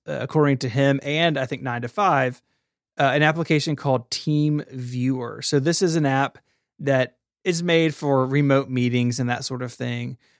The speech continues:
but you can use it to gain remote access with permission, of course, to someone's I O S screen, so iPhone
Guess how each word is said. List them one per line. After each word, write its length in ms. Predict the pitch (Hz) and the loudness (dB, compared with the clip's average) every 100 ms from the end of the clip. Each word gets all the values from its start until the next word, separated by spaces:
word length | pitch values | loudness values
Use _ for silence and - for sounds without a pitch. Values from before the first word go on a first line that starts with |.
| _ | _
but 240 | 147 151 | 4 4
you 140 | 143 147 | 4 -2
can 260 | - 143 135 | 2 2 2
use 440 | 131 202 240 165 | 0 0 0 2
it 260 | 135 127 - | 0 -2 -8
to 560 | - 139 131 127 127 127 _ _ _ _ 156 | -4 0 0 0 -2 -8 _ _ _ _ -8
gain 320 | 135 147 156 | 0 2 2
remote 340 | 156 139 135 135 | 2 4 4 2
access 920 | 127 135 131 - 135 123 - - - _ | 0 -2 -2 2 4 2 -2 -8 -10 _
with 220 | 143 131 | -4 -2
permission, 460 | 135 147 185 - 113 | -2 0 0 -2 -6
of 100 | 127 | -8
course, 480 | - 120 135 - - _ _ _ _ _ | -8 -8 -6 -8 -8 _ _ _ _ _
to 720 | - - 156 143 143 139 135 - | -8 -4 0 2 4 2 0 -2
someone's 680 | - 135 131 127 123 123 120 | -2 0 0 0 0 -2 -6
I 240 | 131 123 123 | -2 0 2
O 140 | 120 | 0
S 340 | 120 117 - - | -4 -6 -8 -8
screen, 520 | - - - 123 110 135 | -8 -8 -6 -8 -8 -8
so 140 | 139 | -6
iPhone 680 | - 127 123 131 123 120 117 | -4 -4 -4 -4 -4 -4 -6